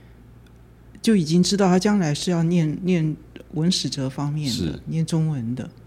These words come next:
Speaker 1: 嗨，他那时候读的书就是，呃，今天大学生还可以读一读的，嗨，就等于是，呃，就是他手掌故。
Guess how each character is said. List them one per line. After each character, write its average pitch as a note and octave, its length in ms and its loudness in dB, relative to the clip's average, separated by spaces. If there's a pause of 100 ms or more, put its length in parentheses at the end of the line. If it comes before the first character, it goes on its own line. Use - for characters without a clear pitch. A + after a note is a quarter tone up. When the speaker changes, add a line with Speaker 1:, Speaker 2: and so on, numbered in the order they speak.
(180)
Speaker 1:
嗨， D3+ 160 -6
他 E3 120 -4
那 A3+ 120 4
时 G#3+ 80 4
候 F3 80 4
读 D3+ 160 -2
的 G3 100 4
书 A3 260 2
就 F#3 140 2
是， C#3+ 360 -6 (580)
呃， E3 120 -4
今 F3+ 220 -2
天 F3+ 500 2
大 F3+ 160 -2
学 D#3 140 -4
生 D#3+ 340 -2
还 D3+ 120 -4
可 - 140 0
以 C#3+ 100 0
读 C#3 180 -4
一 D3+ 200 4
读 C#3 240 -4
的， F3 200 2 (460)
嗨， D3 280 -4 (580)
就 A3+ 100 -4
等 F3+ 200 4
于 E3 280 4
是， F#3 500 2 (300)
呃， E3+ 80 -10 (100)
就 F3 140 -4
是 E3+ 280 -2 (360)
他 D#3 420 -4 (280)
手 D#3+ 340 -2
掌 - 180 -4 (100)
故。 C#3 240 -6